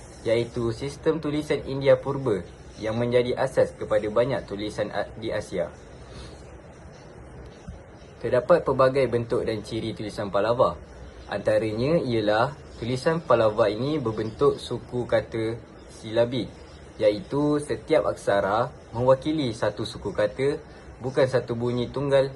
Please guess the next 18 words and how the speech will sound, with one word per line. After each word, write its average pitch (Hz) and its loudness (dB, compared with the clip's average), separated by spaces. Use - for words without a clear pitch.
seperti 139 -2
abjad 110 0
yang 104 -4
moden. 101 -2
Selain 113 -2
itu, 117 -4
ia 151 2
juga 120 0
ditulis 117 -4
dari 107 0
kiri 104 -8
ke 101 -4
kanan. 107 2
Seterusnya, 135 -2
mempunyai 131 0
bentuk 131 2
huruf 127 4
yang 113 2